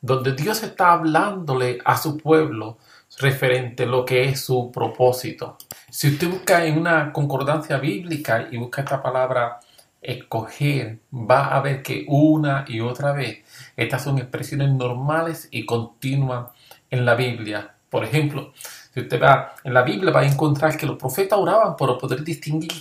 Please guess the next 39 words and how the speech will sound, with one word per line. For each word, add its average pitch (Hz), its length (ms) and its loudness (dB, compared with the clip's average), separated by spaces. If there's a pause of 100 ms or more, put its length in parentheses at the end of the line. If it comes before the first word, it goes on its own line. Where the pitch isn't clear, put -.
quién 196 300 -4
era 202 500 -2 (240)
la 135 180 2
persona 156 360 -4
que 147 120 -6
Dios 151 220 -2
había 170 200 -4
escogido 156 760 -4 (180)
para 131 260 8
servir 147 300 -2
en 165 80 -4
las 131 120 4
distintas 147 640 -4
áreas. 143 580 2
Cuando 113 220 -6
se 123 140 -4
iba 135 140 0
a 143 40 2
escoger 139 360 0
un 123 240 -4
rey, 170 500 -4
ellos 135 320 -6
oraban 123 500 0
a - 100 -8
ver 151 200 -10
quién 170 180 -8
era 208 140 0
la 190 120 0
persona - 360 -4
que - 100 -6
Dios 143 220 -4
había 147 160 -2
escogido 143 560 -2 (300)
para 127 180 2
que 135 100 -10
pudiese 151 400 -2
servir 127 360 -4
como 127 260 -4
rey. 143 420 -4